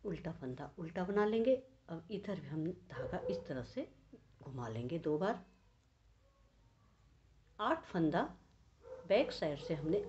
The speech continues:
आठ फंदा बना लेना है। एक, दो, तीन,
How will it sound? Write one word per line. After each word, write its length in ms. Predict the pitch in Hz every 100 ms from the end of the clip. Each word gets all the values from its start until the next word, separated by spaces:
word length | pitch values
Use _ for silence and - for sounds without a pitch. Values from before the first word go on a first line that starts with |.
| -
आठ 220 | 180 208
फंदा 260 | - 147 139
बना 200 | 135 131
लेना 240 | 127 127 127
है। 200 | 175 269 - - _ _ _ _ _ _ _
एक, 340 | - 170 226 - - - _ _ - - 175
दो, 540 | 170 151 147 190 320 - _ _ _ _ _ - - - - _
तीन, 540 | 185 156 160 185 294